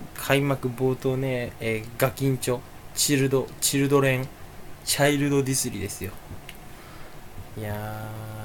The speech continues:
ー、でも百円は持ってると思うんだけど、払う手段がないんだよね。あとそこまでし-、したくないじゃん、みんな。俺のためにそこまで金払いたくないわ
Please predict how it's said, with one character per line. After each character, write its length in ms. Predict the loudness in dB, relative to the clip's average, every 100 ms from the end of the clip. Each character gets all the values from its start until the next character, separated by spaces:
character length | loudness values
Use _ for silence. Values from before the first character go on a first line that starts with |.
| -8 -8 -6
ー、 40 | 2
で 80 | 4
も 100 | 4
百 340 | 0 -2 10
円 260 | 10 12 8
は 80 | 6
持 80 | 4
っ 20 |
て 160 | 4
る 100 | 0
と 80 | 0
思 100 | -2
う 40 | -2
ん 40 |
だ 80 | -2
け 60 | -4
ど、 80 |
払 200 | 0 6
う 160 | 8 8
手 200 | 4 4
段 160 | 4 4
が 100 | 0
な 140 | 0
い 80 | 0
ん 100 | -4
だ 100 | -6
よ 60 |
ね。 120 | -8 -8 -12 -14 -14 -10 -4
あ 60 |
と 60 | 2
そ 140 | 2
こ 140 | 4 2
ま 180 | 4
で 80 | 4
し-、 320 | 4 2 0 -4 -2
し 140 | 2
た 120 | 4
く 100 | 4
な 140 | 6 6
い 60 |
じ 80 | 4
ゃ 40 | 0
ん、 40 |
み 120 | -2
ん 120 | -2
な。 160 | -2 -4 -2 4 6 4 0 -12 -18 -18 -18 -16 -14 -14 -4 4
俺 240 | 8 8
の 100 | 8
た 160 | 6 2
め 140 | 2
に 100 | 0
そ 140 | -2
こ 120 | -2 2
ま 140 | 2
で 80 | 2
金 260 | 0 0
払 220 | 0 2 0
い 40 |
た 80 | 0
く 100 | 0
な 180 | 0 2
い 60 |
わ 80 | 0